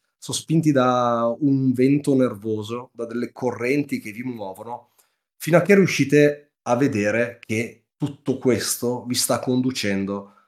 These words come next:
eh, di fronte a un'isola che sarà, sarà il contesto, sarà il buio della notte, sarà questa corona di, eh, tempesta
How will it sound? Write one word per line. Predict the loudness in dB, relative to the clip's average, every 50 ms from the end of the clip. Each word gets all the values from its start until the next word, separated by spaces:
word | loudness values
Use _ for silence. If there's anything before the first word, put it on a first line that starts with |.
| _ _
eh, | -10 -8 -6 -4 -4 -2 -2 -4 -4 -6 -8
di | -6 -6 -6
fronte | -4 0 2 2 2 4 2 0
a | 2
un'isola | 4 4 4 4 2 0 0 0 2 2 0 0
che | -2 -4 -4 -4 -4 -6 -12 _ _ _ _ _
sarà, | -6 -4 0 2 4 6 6 8 8 6 6 6 4 2 0 -2 -6
sarà | -6 -4 -2 2 4 4 4
il | 4 2
contesto, | 0 -4 -4 -6 -4 -2 -2 -2 -2 -2 -6 -8 -8 -8
sarà | -8 -6 -4 -4 -2 -2 -2 -2 -2 -4 -4
il | -4 -4 -6 -6 -6
buio | -4 -2 2 2 2 2
della | 2 0 2 4 4
notte, | 6 6 4 4 2 -4
sarà | -4 -2 -2 -2 -2
questa | -4 -4 -4 -4 -4 -4 -8 -8
corona | -8 -8 -8 -4 -2 0 2 4 4 4 4 4 2 -2 -4 -6 -10 _ _ _ _ _ _ _ _ _ _ _
di, | _ -8 -2 0 2 2 2 0 -4 -12 _
eh, | -10 -8 -4 -2 -2 -2 -2 -2 -4 -4 -6 -8 -10 -8
tempesta | _ -2 0 0 0 -2 0 4 6 6 6 6 4 0 0 0 0 -2 -2 -2 -2 -6 -14